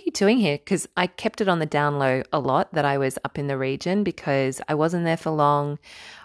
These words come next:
I had a beautiful spot, and I'm gonna tell you more about what's happened because my whole entire plan for this last month has just <laughs> not gone according to plan.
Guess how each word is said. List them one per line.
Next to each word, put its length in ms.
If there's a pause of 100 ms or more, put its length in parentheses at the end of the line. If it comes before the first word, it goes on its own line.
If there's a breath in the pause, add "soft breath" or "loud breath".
(140 loud breath)
I 580
had 400 (100)
a 60
beautiful 640
spot, 380
and 100
I'm 100
gonna 160
tell 180
you 120
more 160
about 300
what's 160
happened 440
because 300 (260)
my 120
whole 240
entire 380
plan 320
for 100
this 220
last 260
month 260
has 220
just 360 (100)
<laughs> 100
not 460
gone 300
according 520
to 100
plan. 480